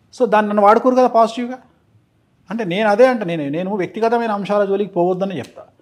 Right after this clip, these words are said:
So, నాకు పవన్ కళ్యాణ్ అంటే చాలా ఇష్టం, నేను ఆయన ఫ్యాన్నే. జల్సా సినిమా నేను కూడా చూసి, టీకే స-, చిట్టీలు చింపి పై ఎగిరేసినోన్నే జల్సా సినిమా.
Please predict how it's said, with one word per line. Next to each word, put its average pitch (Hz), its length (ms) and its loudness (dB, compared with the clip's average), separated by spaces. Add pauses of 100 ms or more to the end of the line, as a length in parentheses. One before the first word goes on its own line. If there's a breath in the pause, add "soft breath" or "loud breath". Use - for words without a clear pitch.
(480 soft breath)
So, 123 80 -4
నాకు 175 240 0
పవన్ 180 300 -2
కళ్యాణ్ 208 280 -2
అంటే 190 140 -6 (100)
చాలా 160 160 6
ఇష్టం, 160 380 -4 (380)
నేను 156 280 -4
ఆయన 190 220 -2
ఫ్యాన్నే. 165 420 -4
జల్సా 143 300 -2
సినిమా 180 300 -4
నేను 156 200 -4
కూడా 170 140 2
చూసి, 160 200 -6
టీకే 160 260 -4
స-, 131 480 -2 (120)
చిట్టీలు 175 220 -4
చింపి 165 220 -4
పై 143 260 -4
ఎగిరేసినోన్నే 151 720 -2 (200)
జల్సా 139 280 -4
సినిమా. 143 380 -8